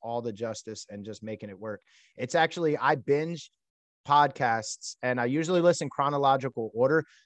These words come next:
but Recovery Elevator is actually one of those that I'm actually completely caught up. Like, my podcast world is back in two thousand nineteen, um, but Recovery Elevator, I think the, I, I've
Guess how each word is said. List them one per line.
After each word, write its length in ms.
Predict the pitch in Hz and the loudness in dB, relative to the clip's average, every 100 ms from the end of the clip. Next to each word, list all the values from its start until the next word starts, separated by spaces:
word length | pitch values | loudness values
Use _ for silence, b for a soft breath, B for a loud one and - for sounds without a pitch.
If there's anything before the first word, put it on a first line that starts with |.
| _ | _
but 60 | 131 | 2
Recovery 520 | 123 123 160 180 147 | 2 2 2 4 4
Elevator 380 | 151 131 117 113 | 4 4 2 0
is 100 | 110 | 0
actually 340 | 127 - 131 | -2 -2 -4
one 240 | 117 120 127 | -2 0 0
of 140 | 110 | 0
those 220 | 120 117 | 2 2
that 100 | 110 | 0
I'm 140 | 110 123 | 0 0
actually 340 | 123 - 113 | -2 -4 -10
completely 640 | - 104 - 139 135 127 | -8 -14 -4 -4 -2 -4
caught 280 | - 123 117 | 0 2 2
up. 160 | 110 113 | 0 -4
Like, 160 | 104 | 0
my 140 | 127 151 | 2 4
podcast 520 | 165 165 156 147 - | 6 6 6 4 4
world 200 | 143 131 | 0 0
is 80 | 107 | 0
back 260 | 131 127 | 0 0
in 80 | 117 | -6
two 180 | - 131 | -8 0
thousand 380 | 127 123 117 117 | 2 2 0 -4
nineteen, 640 | 120 120 - 135 156 175 b b b - | -6 -6 -8 -6 -4 -6 b b b 0
um, 360 | 131 123 113 110 _ | 4 6 4 -2 _
but 80 | 135 | 0
Recovery 540 | 127 127 156 156 147 139 | 2 2 2 4 6 6
Elevator, 480 | 151 120 120 113 107 | 6 4 0 -2 -4
I 100 | 117 | -4
think 260 | - 147 - | -2 -2 -2
the, 220 | 131 113 - | -8 -8 -4
I, 240 | 120 117 - | -4 -4 -4
I've 200 | 123 123 | -2 -2